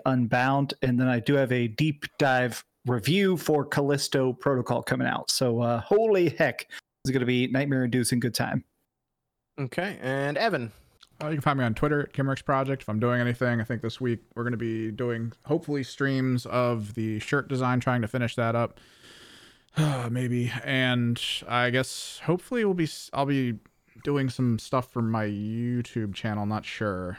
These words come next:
Speaker 3: I'm working with, uh, some buddies on some things coming up in the next couple of months. So that might be fun.
Speaker 2: Okay.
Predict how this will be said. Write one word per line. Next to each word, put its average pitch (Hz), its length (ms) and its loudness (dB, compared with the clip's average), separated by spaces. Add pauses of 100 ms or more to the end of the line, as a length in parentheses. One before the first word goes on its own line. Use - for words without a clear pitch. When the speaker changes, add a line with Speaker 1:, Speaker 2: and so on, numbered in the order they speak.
(100)
Speaker 3:
I'm 110 160 -4
working 110 280 -2
with, 107 160 -4 (120)
uh, 101 220 -4
some 98 220 -4
buddies 98 300 -4
on 101 140 -6
some 101 180 -6
things 110 420 -6
coming 120 320 -2
up 117 180 -6
in 123 60 -8
the 127 80 -8
next 120 200 -10
couple 143 320 -8
of 131 60 -6
months. - 420 -10 (800)
So - 60 -16 (160)
that 123 140 -12
might 117 120 -12
be - 80 -12
fun. - 260 -12
Speaker 2:
Okay. 165 140 -4